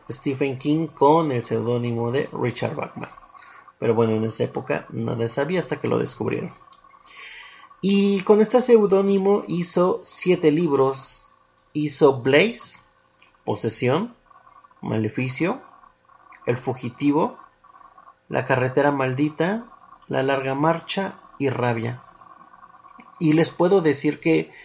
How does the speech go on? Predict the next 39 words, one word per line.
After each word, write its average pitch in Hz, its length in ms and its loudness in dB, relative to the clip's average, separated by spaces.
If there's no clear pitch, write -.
solamente 180 360 2
nos 170 140 0
vamos 165 260 0
a 156 40 2
abocar 143 260 -2
a 151 60 4
él 156 120 0
porque, 143 380 -4
como 139 400 -2
les 139 220 -4
vuelvo 147 220 4
a 151 40 -2
comentar, 139 460 -4
las, 143 1120 -6
las 156 240 0
novelas 170 520 4
de 151 60 -10
Stephen 151 280 -4
King 160 220 -4
son 180 240 0
tan 175 180 2
grandes, 156 400 4
tan 147 160 0
diversas, 147 460 0
que - 100 -10
yo 156 140 2
les 160 160 -2
puedo 160 240 4
decir, 147 320 0
léanse 160 640 4
Cementerio 139 460 0
de 143 100 4
Animales, 139 720 0
léanse 139 800 0
veintidós 139 480 -2
once 147 180 -4
sesenta 139 420 -4
y 139 60 -2
tres, 147 400 2